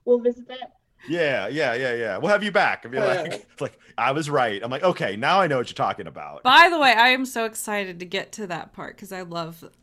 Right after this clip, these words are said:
Speaker 3: I love that whole, uh, season.
Speaker 1: Ah,
Speaker 3: But
Speaker 1: season two
Speaker 3: anyway.
Speaker 1: tears my heart out. Like, season two,
Speaker 3: Ugh.
Speaker 1: ugh.
Speaker 3: In a good way or a bad way?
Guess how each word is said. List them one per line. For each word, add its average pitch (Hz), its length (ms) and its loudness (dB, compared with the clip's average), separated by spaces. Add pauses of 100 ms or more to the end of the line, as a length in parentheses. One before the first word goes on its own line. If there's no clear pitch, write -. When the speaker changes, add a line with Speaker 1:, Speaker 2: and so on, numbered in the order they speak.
(120)
Speaker 3:
I 185 120 -8
love 185 220 -10
that 165 160 -10
whole, 156 360 -10 (680)
uh, 160 300 -14 (200)
season. 170 460 -8
Speaker 1:
Ah, 165 60 -18
Speaker 3:
But 180 180 -6
Speaker 1:
season 349 280 10
two 330 100 6
Speaker 3:
anyway. 214 180 6
Speaker 1:
tears 208 160 4
my 165 140 0
heart 156 200 2
out. 139 280 -6
Like, 151 260 -2
season 302 300 4
two, 233 580 -2
Speaker 3:
Ugh. 214 360 0 (200)
Speaker 1:
ugh. 185 440 4 (1400)
Speaker 3:
In 262 100 2
a 262 80 2
good 262 220 4
way 277 160 4
or 254 100 2
a 233 60 -2
bad 214 220 2
way? 208 260 -4